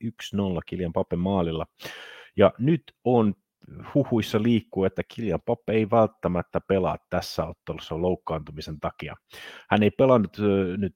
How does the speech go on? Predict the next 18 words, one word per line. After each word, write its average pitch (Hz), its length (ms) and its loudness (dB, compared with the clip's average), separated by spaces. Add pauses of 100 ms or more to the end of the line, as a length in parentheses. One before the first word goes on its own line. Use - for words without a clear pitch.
Ranskan 101 440 0
liigan, 90 360 0
ö, 87 320 -4
viikonloppukierroksella, 87 1160 -2 (300)
ö, - 180 -18 (560)
pelikiellon 92 640 2
takia, 87 540 -2
ja 85 340 -2 (340)
sen 151 280 2
ottelun 110 400 -4
P - 60 -8 (200)
S - 80 -6
G - 80 -6 (120)
hävisi 90 480 -2
yksi 98 400 -6
nolla 90 560 0 (160)
Niceille, 90 720 0 (640)
joka 92 520 -2